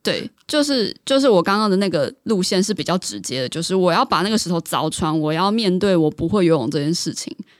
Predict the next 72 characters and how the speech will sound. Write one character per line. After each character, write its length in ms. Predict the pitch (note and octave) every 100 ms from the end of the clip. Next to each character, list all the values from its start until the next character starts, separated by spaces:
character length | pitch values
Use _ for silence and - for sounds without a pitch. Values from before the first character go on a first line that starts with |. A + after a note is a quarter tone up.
| _ _ _ _ _ -
但 160 | D#4
首 200 | C#4 F3
先 200 | E3+ F#3+
不 140 | G3+ F3
是 100 | C4+
每 140 | G3+
个 100 | C3
人 80 | C3
都 120 | E3
像 200 | G3 F3
我 120 | C3+
一 40 | B2+
样 120 | F3
这 80 | F#3+
么 80 | D3
care 220 | - D3+
这 80 | A2
件 220 | D3+ D#3+
事 180 | - -
情， 180 | -
他 100 | G3
可 80 | -
能 80 | E3
就 60 | G3+
觉 80 |
得 80 | -
，“哦， 20 | D#4
有 80 |
石 180 | - F#3
头， 180 | G3 E3+
那 160 | C4+ B3+
我 100 | D#3
就 240 | G3+ G#3+ -
绕 200 | G#3+ F#3+
就 200 | - F#3+
好 220 | - B1+
了 100 | B1+
啊。” 140 | - - _ _ -
那 80 | C#4+
这 120 | C4+
个 80 | G#3+
恐 200 | - D#3
惧 120 | G#3
还 160 | G#3+ D#3
是 120 | F#3+
一 40 |
样 160 | E3 D#3+
在 140 | E3+
那 100 | D#3+
边， 160 | D#3+ E3+
只 60 |
是 60 | E3+
他 140 | G3+
可 100 | A#3
能 140 | F3+ D3+
就 180 | F#3+ F3
那 100 | G3
个 80 | F#3
石 100 | D#3
头 80 |
看 140 | D#3+ E3+
起 20 |
来 60 | C3
就 80 |
比 40 | B2
较 60 |
小， 260 | A#2 - - - _ _
他 100 | F3+
也 60 |
不 100 | D3
在 220 | - C#3+ E2+
意。 180 | -